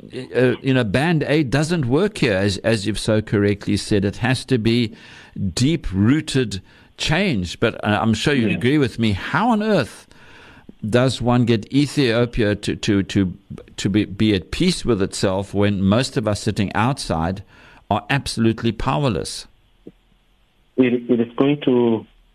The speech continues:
Speaker 2: this is those classic cases where you say it will only take a miracle of a divine intervention to give, bring things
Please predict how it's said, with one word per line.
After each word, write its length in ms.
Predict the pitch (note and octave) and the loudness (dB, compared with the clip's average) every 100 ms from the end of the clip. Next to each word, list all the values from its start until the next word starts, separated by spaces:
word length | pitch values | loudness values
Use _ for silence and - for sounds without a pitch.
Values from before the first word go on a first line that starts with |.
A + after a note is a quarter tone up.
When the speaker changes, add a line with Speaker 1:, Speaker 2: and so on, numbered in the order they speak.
| _ _ | _ _
Speaker 2:
this 140 | A2+ B2+ | -2 0
is 100 | C#3+ - C#3 | -2 0 0
those 160 | C3 - - | 0 -2 -2
classic 480 | B2+ B2 B2+ G#2+ - | -2 -2 -6 -2 0
cases 320 | A2+ A#2 G#2+ | 0 0 0
where 120 | A2+ | 2
you 140 | G#2+ G#2 - | 2 2 2
say 240 | A2 A2 | 0 0
it 140 | A#2 G#2 - | -2 -2 0
will 300 | A2 G#2+ G#2 | 2 4 2
only 200 | A#2+ A#2 | 0 0
take 320 | A#2+ G#2+ - - | 0 0 -4 0
a 80 | G2 | 4
miracle 640 | G#2 A2 G#3 - F#2 F#2 - - - - - - | 4 4 0 0 -2 -2 -6 -20 -18 -18 -20 -2
of 120 | G2+ | 0
a 80 | G2+ | 2
divine 320 | G2 G#2 G#2+ | 2 2 2
intervention 680 | G#2 F#2+ G2 F2+ G2+ F#2 G2 | 2 2 2 0 -2 -2 0
to 100 | F#2+ | 2
give, 340 | F2 G2 F#2 F2+ | 2 2 2 0
bring 300 | G#2+ G#2 G#2 | 2 2 2
things 220 | G#2 | 0